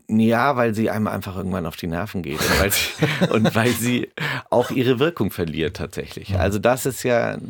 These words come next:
Speaker 1: bei diesem Film tatsächlich sehr auffällig. Es sind, glaub ich, fünfundzwanzig Minuten Musik oder so für einen dreistündigen Film. Das heißt, wenn diese Musik kommt, dann ist man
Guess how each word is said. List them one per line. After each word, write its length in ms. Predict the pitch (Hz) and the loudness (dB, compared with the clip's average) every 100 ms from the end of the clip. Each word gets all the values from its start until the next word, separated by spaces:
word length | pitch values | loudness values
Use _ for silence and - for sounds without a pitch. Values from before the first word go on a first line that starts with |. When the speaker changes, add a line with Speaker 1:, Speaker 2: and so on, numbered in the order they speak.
| - | -6
Speaker 1:
bei 100 | - | -4
diesem 340 | 92 120 139 131 | -2 0 0 -2
Film 260 | 131 110 | 0 0
tatsächlich 440 | 117 110 - 104 98 | -2 -4 -4 -6 -4
sehr 160 | 98 | -2
auffällig. 600 | - 110 - 101 101 98 107 | -2 -2 -2 -2 -2 -4 -10
Es 180 | - - | -12 -4
sind, 220 | 104 101 | -2 -2
glaub 200 | 95 92 | -4 -4
ich, 180 | 90 - _ _ | -4 -6 _ _
fünfundzwanzig 800 | - 101 120 120 - - - 127 | -4 0 0 -2 -4 -4 -4 -6
Minuten 360 | 120 117 131 123 | -4 -4 -4 -4
Musik 360 | 120 110 131 123 | -4 -2 -4 -2
oder 200 | 120 113 | 0 0
so 280 | 117 131 131 | -2 -4 -4
für 140 | 113 | -2
einen 140 | 107 | -2
dreistündigen 840 | - - 78 113 - 107 107 101 98 | -2 -4 -2 -4 -4 -2 -2 -2 -4
Film. 400 | - 95 87 - - - - - | -2 -2 -2 -8 -14 -18 -14 -6
Das 200 | 98 98 | -4 -2
heißt, 340 | 101 110 87 | -4 -4 -4
wenn 320 | 101 127 160 | 0 2 0
diese 280 | 113 87 87 | 0 -2 -2
Musik 340 | 78 71 76 - | -4 -4 -8 -8
kommt, 320 | 82 87 90 | -8 -6 -2
dann 160 | 95 | -2
ist 220 | - - 117 | -2 -4 -2
man 920 | 104 104 95 - - - 117 - | 0 0 0 -4 -8 -12 -12 -10